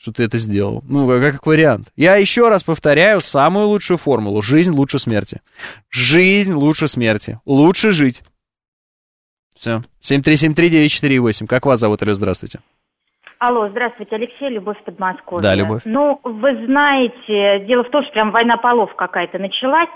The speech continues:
Speaker 2: и самое
Speaker 1: Странно.
Speaker 2: главное, что за безответственность мужчин, как правило, всё это как бы свалили на женщину.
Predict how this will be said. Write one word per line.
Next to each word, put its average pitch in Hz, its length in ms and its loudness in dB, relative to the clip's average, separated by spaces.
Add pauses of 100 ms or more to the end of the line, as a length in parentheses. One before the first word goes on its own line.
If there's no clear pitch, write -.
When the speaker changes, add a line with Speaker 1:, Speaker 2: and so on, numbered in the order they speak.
(180)
Speaker 2:
и 214 280 -6
самое 233 320 2
Speaker 1:
Странно. 120 60 0
Speaker 2:
главное, 269 260 0
что 190 220 -12
за 190 100 -12
безответственность 220 1000 -4 (880)
мужчин, 320 600 2
как - 240 -2
правило, 185 840 0
всё 294 120 -2
это 254 140 -4
как 208 180 0
бы 180 160 -6
свалили 220 360 0
на 220 180 2
женщину. 175 720 -6